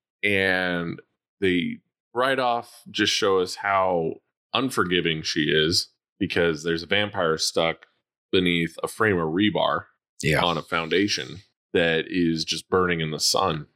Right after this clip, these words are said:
Speaker 1: But he's not dying. Not it, again, it's not like other vampire flicks where they just perish the moment sun touches their
Speaker 2: Correct.
Speaker 1: skin.
Speaker 2: It takes time.
Speaker 1: No, this is a slow burn. They are, they are
Speaker 2: Some serious sunburn.
Speaker 1: torturing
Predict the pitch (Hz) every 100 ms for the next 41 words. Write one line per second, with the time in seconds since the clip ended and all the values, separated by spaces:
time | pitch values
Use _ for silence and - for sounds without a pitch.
0 | _ 85 87 110 143 190 - 80 110 127
1 | 85 80 80 110 147 - - 110 123 123
2 | 135 151 82 - 120 127 135 117 113 107
3 | - - 107 107 98 101 101 101 92 85
4 | - 90 80 90 85 82 85 85 82 -
5 | _ _ - 180 165 113 95 - 107 98
6 | 98 92 87 - 95 85 92 82 82 82
7 | 80 87 - 82 76 76 - 117 175 175
8 | - 110 85 - _ _ _ 98 87 82
9 | 117 - 113 90 - - 87 95 92 80
10 | 85 87 82 78 73 73 - 85 95 82
11 | 78 73 73 - - - _ 90 95 82
12 | 76 73 - _ - 104 90 - - 113
13 | 101 95 - 90 80 65 - - - -
14 | 127 127 - 85 - 80 82